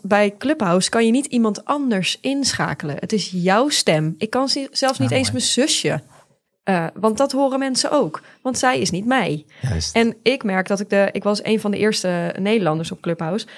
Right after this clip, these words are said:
Speaker 1: En daarin merk je dus dat het nu, ik krijg nu van veel mensen terug, terwijl het nog steeds maar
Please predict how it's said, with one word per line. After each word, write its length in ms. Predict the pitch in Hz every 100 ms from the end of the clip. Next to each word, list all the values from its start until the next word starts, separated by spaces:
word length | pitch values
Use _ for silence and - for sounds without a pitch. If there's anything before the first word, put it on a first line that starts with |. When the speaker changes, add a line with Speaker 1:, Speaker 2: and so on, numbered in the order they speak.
| -
Speaker 1:
En 160 | - 202
daarin 420 | 202 226 - 226
merk 280 | 208 233 277
je 80 | 202
dus 140 | 170
dat 140 | 185 190
het 100 | 196
nu, 540 | 208 262 208 226 - -
ik 140 | 254
krijg 240 | - 220
nu 120 | 220 214
van 180 | 208
veel 160 | 180 226
mensen 320 | 214 202 208
terug, 240 | - 262 -
terwijl 200 | 202 196
het 80 | 202
nog 140 | 196
steeds 300 | - 220 233
maar 240 | 202 185